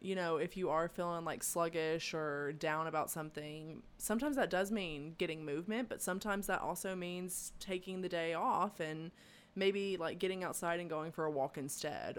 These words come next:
or just staying in and cooking a nice meal and, like, chilling out on your couch for the night. And so I think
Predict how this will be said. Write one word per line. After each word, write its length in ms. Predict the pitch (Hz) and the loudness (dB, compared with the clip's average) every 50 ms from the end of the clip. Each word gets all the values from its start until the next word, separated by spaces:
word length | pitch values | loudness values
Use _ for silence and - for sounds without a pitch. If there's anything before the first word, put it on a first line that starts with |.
| - - - | -6 0 2
or 540 | 190 185 180 175 165 156 156 156 170 175 - - - - - - | 4 6 6 6 6 6 4 2 0 -2 -4 -12 -20 -20 -12 -2
just 200 | - 190 185 - - - | 0 2 2 2 2 2
staying 340 | - 170 165 170 180 185 175 | 4 2 2 2 0 0 -2
in 440 | - 135 156 156 160 170 180 196 190 | -2 -2 -2 -2 -2 -2 -2 0 0
and 320 | 160 143 143 143 135 - - - - | -2 -2 -2 -4 -6 -8 -10 -14 -12
cooking 340 | - - 202 180 - 190 180 175 | -4 -2 -2 0 0 0 0 0
a 40 | |
nice 300 | 165 156 160 170 - - | 0 0 0 0 -2 -2
meal 460 | 170 160 147 139 151 165 175 185 180 175 | -2 0 2 2 2 2 2 2 2 0
and, 140 | 151 147 | 0 -2
like, 280 | 147 139 139 143 - - | -2 -2 -2 -4 -4 -6
chilling 340 | - - - 190 170 170 165 | -6 -2 0 0 0 2 2
out 180 | 160 156 156 - | 2 2 2 2
on 100 | 156 156 | 0 -2
your 80 | 131 - | -4 -6
couch 380 | - - 165 147 123 120 - | -6 0 2 2 2 0 -2
for 100 | - 160 | -6 -6
the 80 | 143 95 | -6 -4
night. 340 | 80 73 78 82 95 101 - - - - - - - - - - - - - - - - | -6 -6 -6 -6 -6 -8 -10 -14 -20 -20 -20 -20 -18 -18 -20 -20 -20 -20 -20 -14 -4 2
And 160 | 208 202 196 | 2 2 4
so 320 | - 208 190 180 180 175 151 | 4 4 4 6 6 4 4
I 80 | 170 185 | 2 2
think 460 | - 185 180 180 180 160 - - | 0 0 0 0 -2 -4 -8 -12